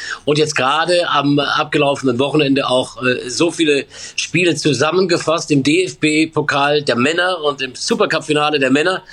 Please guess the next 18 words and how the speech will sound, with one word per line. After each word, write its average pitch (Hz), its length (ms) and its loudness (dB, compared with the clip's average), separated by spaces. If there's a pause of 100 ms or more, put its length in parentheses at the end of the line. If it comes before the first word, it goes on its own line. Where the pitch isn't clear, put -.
(300)
Und 147 140 0
parallel 170 420 0
hab 160 80 -2
ich 156 120 2
noch, 165 260 -2 (380)
äh, 151 120 2
äh, 151 500 0 (400)
während 170 340 0
meinem, 147 340 0
meinem, 135 440 0
äh, - 20 -2 (680)
während 143 180 0
ich 143 60 -2
meinem 135 160 -2
Job 220 260 -2
nachging, 156 440 0
dieses 135 300 -4
großartige 135 960 0